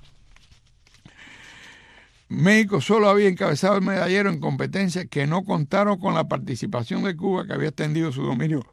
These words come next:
por décadas en la competencia que se celebra cada cuatro años. Por cierto, Barranquilla es la segunda vez que la celebra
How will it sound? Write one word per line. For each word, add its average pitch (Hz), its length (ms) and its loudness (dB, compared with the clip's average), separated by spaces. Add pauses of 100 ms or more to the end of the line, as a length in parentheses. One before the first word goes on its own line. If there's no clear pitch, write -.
por 127 180 -2
décadas 156 500 -2 (540)
en 113 80 -2
la 139 140 0
competencia 147 540 -2
que 131 100 -4
se 123 180 -2
celebra 139 440 -2
cada 131 340 -4
cuatro 127 560 -4
años. 104 420 -4 (2250)
Por 139 140 0
cierto, 185 340 2
Barranquilla 143 540 2
es 180 60 0
la 165 60 0
segunda 175 380 -2
vez 175 180 0
que - 140 -2
la 113 160 -2
celebra 110 680 -4